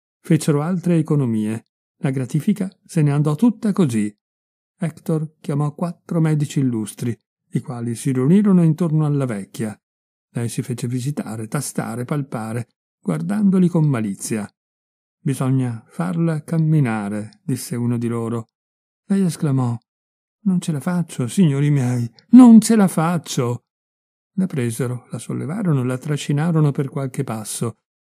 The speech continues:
ma ella sfuggì dalle loro mani e si accasciò sul pavimento,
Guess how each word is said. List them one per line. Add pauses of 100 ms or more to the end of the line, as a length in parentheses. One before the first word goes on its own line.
(200)
ma
ella
sfuggì
dalle
loro
mani
e
si
accasciò
sul
pavimento,